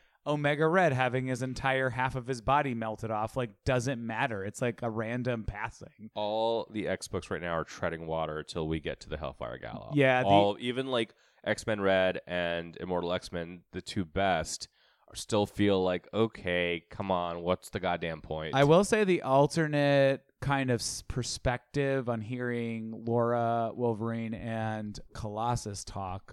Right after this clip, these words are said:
Speaker 1: about Beast transformation, I thought was another good, I think Percy's doing a great job of continuing to reinforce, like,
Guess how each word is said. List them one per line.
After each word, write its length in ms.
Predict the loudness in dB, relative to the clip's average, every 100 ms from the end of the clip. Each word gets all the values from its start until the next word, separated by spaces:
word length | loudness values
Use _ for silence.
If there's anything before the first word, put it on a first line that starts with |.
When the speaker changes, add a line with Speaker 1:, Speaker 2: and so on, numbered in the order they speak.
| -12
Speaker 1:
about 520 | -10 -6 -4 -6 -4
Beast 280 | -2 -2 -6
transformation, 800 | -8 -8 -8 -8 -6 -2 -2 0
I 100 | 0
thought 220 | 0 0
was 140 | -2
another 440 | -2 -2 0 2 2
good, 420 | 2 0 2 0
I 80 | 0
think 220 | -2 -2
Percy's 320 | 0 0 0
doing 180 | -2 -2
a 60 | -4
great 280 | -4 -4 -2
job 460 | -2 0 0 -4 -10 _ _ _ -6
of 140 | -4
continuing 560 | -2 -4 -2 -2 -2 -2
to 100 | -4
reinforce, 560 | -4 -6 -2 0 0
like, 320 | 0 0 -2